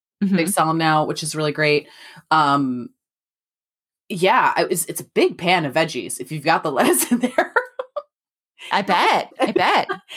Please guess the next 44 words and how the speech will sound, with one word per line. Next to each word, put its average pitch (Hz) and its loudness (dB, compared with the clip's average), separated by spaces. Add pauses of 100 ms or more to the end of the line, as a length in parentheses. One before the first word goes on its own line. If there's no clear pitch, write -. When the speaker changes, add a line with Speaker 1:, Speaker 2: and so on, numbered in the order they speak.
(120)
Speaker 1:
If 320 -4
the 294 0
lettuce 294 2
Speaker 2:
There's - -8
a 330 -2
Speaker 1:
is - 0
Speaker 2:
lot 247 4
of 240 -4
peas. 247 -8
Speaker 1:
Yeah, 196 2
it's 170 -4
a 240 -6
lot 262 0
of 359 -10
peas. 285 -2 (360)
Um, 190 2 (160)
you 214 -2
know, 185 2
if 175 -4
you 196 -2
buy 151 2
too 165 -2
much 160 -2 (100)
romaine 165 0
or 156 4
have 147 0
some - -4
iceberg, 151 -2
like, 131 0
I 127 2
would 143 0
use 139 -4
that 110 0
too. 139 -2 (340)
I, 339 2
oh, 427 0
I 370 2
halved 185 -2
the 175 0
butter, 147 0
four 403 0
tablespoons 220 0
of 147 -4
butter. 127 0